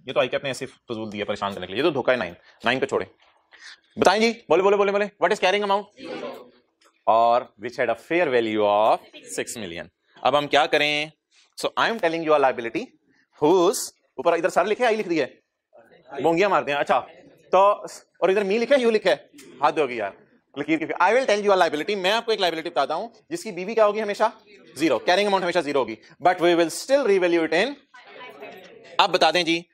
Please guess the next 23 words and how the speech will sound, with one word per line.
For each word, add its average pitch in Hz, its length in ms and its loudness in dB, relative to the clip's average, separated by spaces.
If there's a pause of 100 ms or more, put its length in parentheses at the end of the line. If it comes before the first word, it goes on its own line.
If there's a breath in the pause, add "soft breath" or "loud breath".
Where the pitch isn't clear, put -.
(200)
बड़े 240 380 2
कॉन्फिडेंस 170 500 -4
से 147 120 0
कि - 380 -6
मुझे 170 180 0
कैसे 190 200 -2
पता 202 120 -2
चला 175 140 2
बुक 170 140 -6
value 170 160 0
zero 151 180 -2
आ 147 80 4
रही 147 100 -4
है? - 240 -18 (880)
Just 185 160 2
disclose, 113 380 -6
ये 139 60 2
अभी 156 100 0
तक 170 100 -2
से 180 80 -4
disclose 131 320 -2
हो 98 40 -8
गया। 92 100 -6